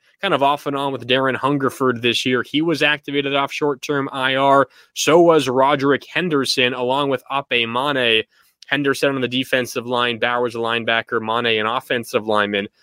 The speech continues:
So the Panthers did get those three bodies back. However, the bad news is they did lose Bill Atkins, one of the team's better defensive backs. He's on short-term I R,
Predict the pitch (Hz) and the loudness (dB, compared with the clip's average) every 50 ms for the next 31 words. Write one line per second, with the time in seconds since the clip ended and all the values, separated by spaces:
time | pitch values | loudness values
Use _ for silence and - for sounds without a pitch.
0 | _ _ _ - - 135 135 123 - 143 156 151 - 143 135 120 - - 151 156 | _ _ _ -12 -6 -4 -4 -2 0 2 2 2 4 2 2 2 2 2 2 2
1 | 143 147 139 127 113 - 135 151 156 - - 147 143 135 127 113 - 131 127 127 | 4 2 2 2 4 4 4 4 2 0 -4 -4 -4 -4 -2 0 2 2 2 2
2 | 123 123 120 110 104 101 _ - 147 151 139 123 120 123 - - - 127 127 131 | 2 0 -2 -4 -6 -6 _ 0 2 2 4 2 2 0 -2 -2 -2 -2 0 2
3 | 139 143 135 135 127 117 117 113 110 135 135 151 170 202 208 185 143 131 127 120 | 2 2 2 2 0 -2 -2 -2 0 0 0 2 2 0 0 -2 -2 -2 -2 -2
4 | 120 110 107 113 107 107 110 110 110 - _ _ _ _ _ - 143 143 139 127 | -2 -2 0 2 2 2 2 0 -4 -10 _ _ _ _ _ -2 0 0 2 2
5 | 143 170 185 175 156 156 151 151 156 147 139 117 120 143 165 170 160 147 143 143 | 2 2 2 2 2 2 2 2 2 0 -2 -2 2 2 4 4 4 2 2 0
6 | 139 - - 143 139 135 139 123 135 135 139 139 131 127 - - 139 135 120 107 | -2 -4 -4 -2 -2 -2 -2 -4 -2 -2 -2 -2 -4 -6 -6 -4 -4 -4 -6 -4
7 | 104 120 131 139 135 127 113 - - 139 147 151 143 - 135 113 110 113 110 110 | -2 0 0 2 0 -2 -4 -2 -2 -2 -2 -2 -4 -8 -10 -6 -2 0 0 2
8 | 110 113 - - 139 139 143 151 147 139 127 - 156 143 143 131 - - 143 139 | 0 0 -2 -2 -4 -2 0 0 -2 -2 -2 0 0 0 0 0 -2 -4 -2 -2
9 | 131 127 127 127 123 120 123 123 123 127 123 | 0 0 0 2 2 4 4 6 6 4 4